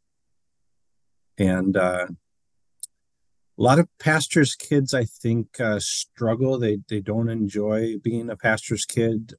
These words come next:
Uh, I can't, I can honestly say there was not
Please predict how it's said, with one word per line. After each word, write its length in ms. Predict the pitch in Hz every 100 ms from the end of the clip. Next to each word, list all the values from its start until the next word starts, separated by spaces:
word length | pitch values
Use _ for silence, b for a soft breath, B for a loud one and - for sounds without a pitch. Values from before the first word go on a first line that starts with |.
| _ -
Uh, 400 | 95 95 92 90 - _ _ _ _ -
I 100 | 104
can't, 400 | - 123 110 98 _ _ _
I 220 | - 123
can 220 | - - 101
honestly 480 | 107 110 - 107 - _
say 320 | - - 110 104
there 180 | 98
was 180 | 101 95
not 320 | 104 101 98